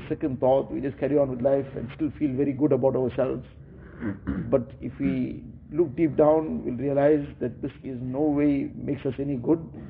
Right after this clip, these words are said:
In fact, despite whatever many amal that a person might have sometimes, if the heart is filled with all this dirt, it keeps him very far behind. So we have to keep having that heart to have a heart.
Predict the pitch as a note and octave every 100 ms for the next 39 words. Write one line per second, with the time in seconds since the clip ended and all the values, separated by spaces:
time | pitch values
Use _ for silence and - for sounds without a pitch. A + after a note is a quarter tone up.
0 | - - - - A#2+ C#3 A#2 A#2 - -
1 | D#3 D#3+ C#3 C3+ D3 D3 C#3 D3+ C#3+ -
2 | B2+ C3+ C#3 B2+ C3 B2 B2 B2+ B2 A#2
3 | C3+ C#3 A#2+ A#2 A2+ B2+ B2+ - - -
4 | - - B2+ A2+ C3 D3+ D3 - - E3
5 | C3+ C3+ C#3 D#3 D3 C#3 A2 B2+ D3+ D3
6 | - - - - - - - - - -
7 | C3 A2 D3 D3 - B2 A#2+ G2+ G2 A2
8 | - - - - - - - - A#2+ B2
9 | C3+ D3+ D3+ - F#3 C#3 - - - -
10 | - D3+ E3 D#3+ D3 A#2 - - - -
11 | - A#2+ A#2+ C3+ D3+ D#3+ - - - B2+
12 | B2+ C3+ A#2 A#2 A2